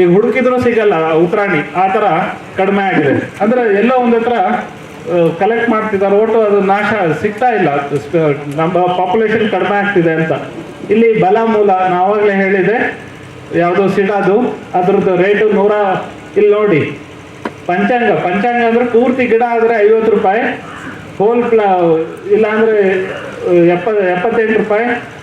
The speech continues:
ಬರೀ ರೂಟ್ ಕೊಟ್ರೆ ನೂರ ನಲವತ್ತೈದು ರೂಪಾಯಿ, ಸೀಗೆಕಾಯಿ ನೂರ ಹತ್ತು ರೂಪಾಯಿ, ಸೋಪ್ ನಟ್ಟು ಎಂಬತ್ತು ರೂಪಾಯಿ. ನೆಕ್ಸ್ಟ್, ಇದು ಇಂಡಿಗೋ ಅಂದ್ರೆ ನಿಮ್ಮ ನೀಲಿನಿ ಅಂತ ಬರ್ತದಲ್ಲ, ನೀಲಿನಿ ಅಂತ ಒಂದು ಗಿಡ ಇದೆ. ಆ ನೀಲಿನಿಗೆ ಇಂಡಿಗೋ ಫೆರಾಟಿಂಟೋರಿಯಾ ಅಂತ ಕರೀತಾರೆ.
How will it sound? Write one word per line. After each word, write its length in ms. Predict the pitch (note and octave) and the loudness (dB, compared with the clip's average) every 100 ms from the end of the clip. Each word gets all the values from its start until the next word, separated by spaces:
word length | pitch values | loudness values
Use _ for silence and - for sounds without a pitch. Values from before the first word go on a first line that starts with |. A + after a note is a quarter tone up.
| - | -6
ಬರೀ 240 | F3 A#3 A#3+ | 0 2 4
ರೂಟ್ 360 | G3+ B3 A#3+ | 4 2 0
ಕೊಟ್ರೆ 280 | A3+ G#3+ A#3+ | 0 0 0
ನೂರ 240 | A3+ A3 A3+ | 0 0 0
ನಲವತ್ತೈದು 560 | G#3+ G#3 G#3 G#3 F#3+ | 0 2 2 2 0
ರೂಪಾಯಿ, 260 | E3+ D#3+ C#3 - - - | 0 0 -4 -6 -14 -4
ಸೀಗೆಕಾಯಿ 500 | G#3 G#3+ A3+ A3 A3 | 0 0 0 0 0
ನೂರ 200 | G#3 G#3+ | 0 0
ಹತ್ತು 320 | G#3 G3+ G3 | 0 -2 -2
ರೂಪಾಯಿ, 260 | G3+ F#3+ D3 - - - - | -2 0 -2 -6 -12 -18 -2
ಸೋಪ್ 260 | G#3+ A#3+ | 0 2
ನಟ್ಟು 380 | A#3 G#3+ G#3+ D3+ - - - - - - | 2 0 0 -2 -2 -10 -18 -18 -16 -6
ಎಂಬತ್ತು 320 | F#3 A3 G3+ | -2 0 0
ರೂಪಾಯಿ. 580 | D#3+ F3+ C#3 - - D3 | -2 -2 -4 -4 -8 -6
ನೆಕ್ಸ್ಟ್, 280 | F#3 G3 - - - - - - - - - - - - - - - - - | -4 -4 -6 -10 -14 -18 -20 -20 -20 -18 -18 -18 -18 -18 -18 -18 -18 -18 -2
ಇದು 240 | G3 A3 F#3 | 2 4 4
ಇಂಡಿಗೋ 380 | F#3+ B3 A#3+ | 4 2 2
ಅಂದ್ರೆ 320 | A#3+ A3 B3+ A3+ | 2 0 0 0
ನಿಮ್ಮ 200 | A3 G3+ | 0 2
ನೀಲಿನಿ 500 | F#3+ A#3+ B3 A#3 A3+ | 2 2 2 2 2
ಅಂತ 200 | G#3+ A3 | 0 0
ಬರ್ತದಲ್ಲ, 480 | G#3+ G#3 G3 F#3+ A#3 B3 D3+ D3+ | 0 0 0 2 2 0 -4 -2
ನೀಲಿನಿ 400 | G#3+ A3+ A3 G#3+ | 0 2 2 0
ಅಂತ 180 | G3+ A3 | 0 0
ಒಂದು 480 | G#3+ G3+ F#3+ F3 | 0 2 2 2
ಗಿಡ 120 | F3+ G3 | 0 0
ಇದೆ. 560 | G3 F3 E3 A#3+ - - - | 2 2 0 -2 -4 -10 -6
ಆ 220 | F3 F#3 | -2 0
ನೀಲಿನಿಗೆ 580 | G#3 A#3 A#3+ A3 G#3+ G#3 | 2 4 4 2 2 0
ಇಂಡಿಗೋ 480 | B3 F#3+ G3 A3+ A3 | 2 2 2 2 2
ಫೆರಾಟಿಂಟೋರಿಯಾ 800 | G#3+ G3+ G3+ G3+ G3 G3 F#3+ F#3+ | 2 0 0 0 0 0 2 2
ಅಂತ 120 | F#3 | 0
ಕರೀತಾರೆ. 760 | G3+ G3 F3+ F3+ E3+ D#3+ A#3+ - | -2 0 0 0 -2 -2 -2 -6